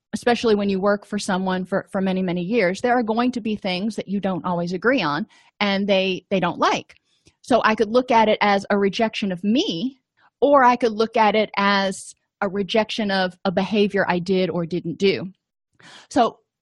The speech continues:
who is rejecting you? Is it other people that are in your present saying that you're awful, you're useless, you're good for nothing? Are you rejecting yourself?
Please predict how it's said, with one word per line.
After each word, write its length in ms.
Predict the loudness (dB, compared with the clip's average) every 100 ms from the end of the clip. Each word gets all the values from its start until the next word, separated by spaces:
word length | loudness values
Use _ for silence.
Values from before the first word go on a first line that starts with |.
| _ _ -6
who 200 | 0 0
is 160 | 0 -2
rejecting 400 | -6 -8 -8 -6
you? 80 |
Is 100 | -2
it 100 | -2 2
other 220 | 2 0
people 520 | 0 -2 -2 -8 -10 _ _ -4
that 180 | 2 4
are 80 |
in 100 | 4
your 120 | 2 0
present 540 | 4 4 2 -4 -8 _
saying 380 | -4 0 0 0
that 260 | 0 0 -2 -12 -20 _
you're 260 | -2 4 6
awful, 580 | 4 2 0 0 -2 -10
you're 240 | -2 0
useless, 580 | 0 -2 -4 -4 -6 -4
you're 240 | -2 -2 -4 _ -6
good 180 | -6 -4
for 80 | -4
nothing? 400 | -4 -6 -12 -16 _ _ -20 -20 -20 -20 -20 _ _ _ _ 2
Are 160 | 4
you 140 | 4 2
rejecting 520 | 2 2 0 -2 -2
yourself? 760 | -2 0 0 0 -4 -16 -20